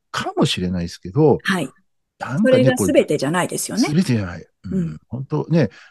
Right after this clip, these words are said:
Speaker 1: あるいは、てか、何人かこう聞いてみるみたいな。ね、
Speaker 2: あ、
Speaker 1: 例えばじゃあ、
Speaker 2: そうですね。うん。
Speaker 1: じゃあね、髪型こうね、なんか変えたら、な、ね、なんか二人三人が、「お、変えたんだ」とかって、ね、えっと、ね、えー、言う人がいて、「あ、それもいいんじゃない？」みたいな。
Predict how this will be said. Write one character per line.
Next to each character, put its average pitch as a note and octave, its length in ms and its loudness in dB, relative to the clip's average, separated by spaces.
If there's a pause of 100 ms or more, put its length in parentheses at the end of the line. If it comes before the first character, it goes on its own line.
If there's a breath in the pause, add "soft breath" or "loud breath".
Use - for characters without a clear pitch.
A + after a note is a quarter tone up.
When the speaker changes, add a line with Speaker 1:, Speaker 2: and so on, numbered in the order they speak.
(160)
Speaker 1:
あ E3+ 80 0
る C4 80 2
い D#4 40 4
は、 D4 120 4
て C#3+ 80 0
か、 D3 160 2
何 E3 180 4
人 E3 120 2
か F#2 160 -2
こ E2 140 -8
う - 20 -12
聞 - 140 -4
い G2 60 -2
て A2+ 120 2
み G2+ 80 2
る D#2+ 140 -2
み E2 80 -10
た D#2+ 120 -14
い F2+ 120 -20
な。 E2 220 -18
ね、 B2+ 100 0
Speaker 2:
あ、 - 80 2
Speaker 1:
例 G3 180 -2
え G#3 40 2
ば A#2 160 6
じ G2+ 100 -2
ゃ F#2 40 0
あ、 - 20 -4
Speaker 2:
そ - 40 -6
う - 0 -
で - 0 -
す - 0 -
ね。 - 40 -10 (180)
う F#3 60 -6
ん。 D#3+ 60 -8
Speaker 1:
じ G3 80 2
ゃ F3+ 40 4
あ - 20 2
ね、 F#3 120 2
髪 D#3 220 0
型 G3+ 200 0
こ A#3 240 2
う - 40 0
ね、 G3 160 4
な B2 100 0
ん - 20 -2
か - 80 -8
変 B2 100 0
え - 20 -2
た C#3+ 140 2
ら、 A2 160 2
な、 C3+ 200 0
ね、 D#3+ 180 2
な C#3 100 0
ん D3 40 0
か G3 120 2
二 F3 160 0
人 F3+ 80 4
三 E3+ 180 0
人 G3+ 120 2
が、 - 160 -2
「お、 F#3 180 2
変 F#3+ 100 -2
え - 20 -14
た B3 100 -4
ん B3+ 60 -4
だ」 G3 120 0
と - 100 -10
か - 80 -4
っ - 60 -8
て、 D#2 200 -6 (320 loud breath)
ね、 C3+ 200 2 (320)
え A2 80 -2
っ G2+ 60 -2
と、 G#2 500 2 (160)
ね、 C#3 280 0 (140)
え A2 60 0
ー、 F2 320 0 (640)
言 D3+ 220 4
う - 20 2
人 E3 340 0
が A#2+ 220 0
い A2 100 -8
て、 A#3 380 -2
「あ、 D#3+ 140 0 (220)
そ - 140 0
れ A3+ 80 4
も D4 120 -2
い E4 40 -2
い - 20 -2
ん F4 60 -2
じ - 80 2
ゃ C#3 40 4
な D3+ 140 4
い？」 - 120 -4
み A2 100 -2
た E2+ 100 -6
い E2 100 -10
な。 D#2+ 200 -14